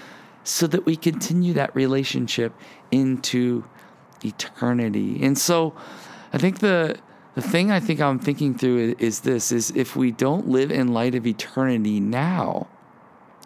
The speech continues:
we miss out on how, uh, Jesus, uh, has prayed that his kingdom would come and his will would be done on earth as it is in heaven. He's saying, "Listen,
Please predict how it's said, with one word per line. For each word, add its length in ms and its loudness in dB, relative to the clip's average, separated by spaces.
we 160 2
miss 260 2
out 220 4
on 200 2
how, 460 2
uh, 320 2
Jesus, 600 0
uh, 240 -2
has 300 -2
prayed 360 0
that 180 -2
his 200 -2
kingdom 340 0
would 160 0
come 440 0
and 120 2
his 120 0
will 280 2
would 200 2
be 140 2
done 560 -2
on 260 -2
earth 240 0
as 180 0
it 140 0
is 140 -2
in 80 -2
heaven. 340 -2
He's 180 0
saying, 220 0
"Listen, 440 0